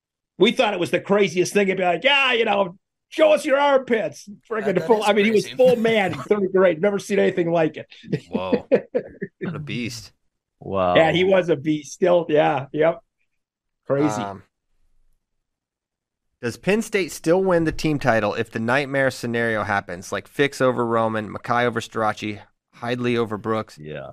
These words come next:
Speaker 3: and Dean and
Speaker 4: They do.
Speaker 3: Kerfoot losing in the semis?
Speaker 4: That
Speaker 3: Yeah.
Speaker 4: would be the most insane thing ever, but yes, they still win.
Speaker 3: Because it's never happened where they
Speaker 1: Yeah.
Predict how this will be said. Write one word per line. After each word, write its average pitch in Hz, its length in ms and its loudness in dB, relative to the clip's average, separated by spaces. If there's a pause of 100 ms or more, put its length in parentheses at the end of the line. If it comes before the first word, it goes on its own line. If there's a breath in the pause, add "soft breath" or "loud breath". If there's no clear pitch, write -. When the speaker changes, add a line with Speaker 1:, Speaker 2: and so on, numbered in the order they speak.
Speaker 3:
and 104 140 -10
Dean 120 160 0
and 113 100 -6
Speaker 4:
They - 40 -14
do. 117 140 -2
Speaker 3:
Kerfoot 110 320 -6
losing 110 320 -6
in 104 60 -8
the 101 60 -12
semis? 92 560 -12 (600)
Speaker 4:
That 107 180 2
Speaker 3:
Yeah. 123 100 2
Speaker 4:
would 92 80 0
be 117 220 0
the 92 140 -6
most 98 260 -4
insane 95 380 -4
thing 90 180 -6
ever, 80 140 -4
but 82 180 -8
yes, 76 220 -8
they 71 140 -12
still 69 260 -10
win. - 220 -18 (340)
Speaker 3:
Because 117 480 2
it's - 240 -14
never 110 380 0
happened 95 520 -6
where 104 240 -8
they 98 220 -8 (840)
Speaker 1:
Yeah. 113 260 2